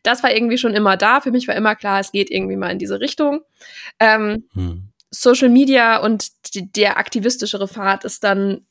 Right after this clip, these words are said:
Speaker 1: passiert, ähm, beziehungsweise hat den Sprung aus dem Privaten ins Öffentliche gemacht durch Social Media. Aber das war überhaupt nicht kalkuliert. Das ist, äh, wortwörtlich über Nacht einfach passiert.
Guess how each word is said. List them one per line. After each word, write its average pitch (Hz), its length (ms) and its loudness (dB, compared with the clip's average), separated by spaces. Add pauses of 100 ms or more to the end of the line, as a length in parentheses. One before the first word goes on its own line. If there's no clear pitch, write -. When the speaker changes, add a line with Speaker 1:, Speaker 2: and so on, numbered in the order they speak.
(380)
Speaker 1:
passiert, 214 760 0
ähm, 190 220 -2
beziehungsweise 202 460 -2
hat 202 100 -6
den 196 120 -4
Sprung 220 440 0
aus 190 240 -4
dem 190 300 -2 (600)
Privaten 208 500 2
ins 202 180 -4
Öffentliche 196 520 0
gemacht 190 500 -4
durch 190 140 -4
Social 190 260 -4
Media. 190 460 0 (100)
Aber 190 200 -4
das 196 180 -8
war 202 100 -4
überhaupt 202 340 -10
nicht - 160 -14
kalkuliert. 233 680 -8
Das - 140 -14
ist, - 200 -14
äh, 214 300 -10 (840)
wortwörtlich 294 760 4
über 240 180 4
Nacht 226 320 0
einfach 247 300 0
passiert. - 760 2